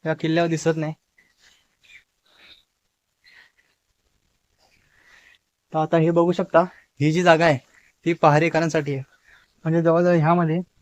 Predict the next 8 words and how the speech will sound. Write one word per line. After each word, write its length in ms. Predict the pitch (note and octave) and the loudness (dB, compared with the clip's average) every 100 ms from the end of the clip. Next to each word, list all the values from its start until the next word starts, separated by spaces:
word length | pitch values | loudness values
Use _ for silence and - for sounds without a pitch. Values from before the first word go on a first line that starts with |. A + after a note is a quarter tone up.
| _ _ _ _ _ _ _ _ _ _ _ - | _ _ _ _ _ _ _ _ _ _ _ -6
एकच 300 | E3 D3+ G3 | -4 0 0
माणूस 260 | F#3 F3+ E3+ | 0 0 0
राहील 180 | C#3+ - _ _ _ | 0 -2 _ _ _
अशी 220 | - D3+ E3+ | -10 -6 -2
जागा 200 | E3 E3+ | -2 0
बनवली 320 | E3 D#3+ D#3+ | 0 -2 -2
गेली 140 | D3+ | -2
आहे. 80 | D3+ | -4